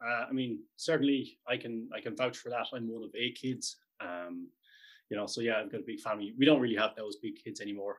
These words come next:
those big giant families. You know, my brother, he's got one, two kids. Same with my sister, you know, so that whole notion of us having giant families, that's kind of going by the wayside now. But, uh, but yeah, certainly that, that,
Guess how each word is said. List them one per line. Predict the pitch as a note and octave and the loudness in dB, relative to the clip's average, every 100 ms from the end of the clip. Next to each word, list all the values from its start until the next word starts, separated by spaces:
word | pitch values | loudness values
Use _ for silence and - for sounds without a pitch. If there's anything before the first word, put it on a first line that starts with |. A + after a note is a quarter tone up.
| _ - | _ -8
those | G#2+ | -6
big | - A2 | -2 -2
giant | A2+ G#2 | -2 -4
families. | - G#2 G#2 G2+ - | -2 -4 -2 -4 -4
You | |
know, | G#2+ | -4
my | G2+ G#2 | -4 -2
brother, | B2 A#2+ A#2 G#2+ - | 4 4 4 -2 -6
he's | A#2+ G#2+ | -4 -2
got | A2 A2 | 0 -2
one, | G#2 G#2+ G#2 G2 - - | -4 -6 -6 -8 -10 -4
two | - C3 | 4 6
kids. | B2 A#2 - - _ _ _ _ | 4 -2 -2 -4 _ _ _ _
Same | - A#2+ G#2+ G#2 - | 2 4 4 2 -4
with | |
my | G#2+ | -8
sister, | G2+ A#2 - A2 | -4 -4 -2 -2
you | G#2 | -2
know, | G#2 | -4
so | - G#2+ G2 _ - - | -4 -4 -4 _ -20 2
that | C3+ B2 | 6 10
whole | B2+ B2 - | 8 8 4
notion | B2+ A#2+ A#2+ | 6 6 4
of | G2+ | -2
us | G#2+ | -4
having | - G#2+ G2+ - | -2 -2 -2 0
giant | A2+ G#2 | 0 0
families, | A2+ G#2+ G#2+ G2+ | -2 -2 0 2
that's | A2 - | 0 2
kind | A#2 | 2
of | G#2+ - - | 0 -2 -4
going | G#2+ G#2+ | -2 0
by | G#2 | 0
the | G2+ | 0
wayside | A2 G#2+ A2 G#2+ | 0 0 0 -2
now. | G#2+ G#2 _ - - - | -2 -4 _ -18 -12 8
But, | A#2+ A2+ | 12 12
uh, | A2 G#2+ | 12 10
but | B2+ C3 | 6 6
yeah, | C3+ | 8
certainly | A#2+ D3+ C3 B2+ A#2 | 8 6 6 6 6
that, | A#2 - - | 6 6 2
that, | A2 | 0